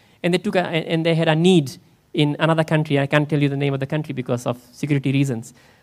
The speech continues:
But they needed, these missionaries needed, um, to,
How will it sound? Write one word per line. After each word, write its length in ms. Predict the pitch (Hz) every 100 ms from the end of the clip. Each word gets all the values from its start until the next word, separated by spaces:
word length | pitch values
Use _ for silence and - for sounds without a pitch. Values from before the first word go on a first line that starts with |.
| -
But 120 | 147
they 100 | 156
needed, 520 | 156 185 180 143 143 - _ _ -
these 180 | 156 180
missionaries 460 | 180 190 190 180
needed, 500 | 160 160 151 135 - _ _ _ _ _ _ _ _ 147
um, 440 | 135 131 131 147 - _ _
to, 140 | -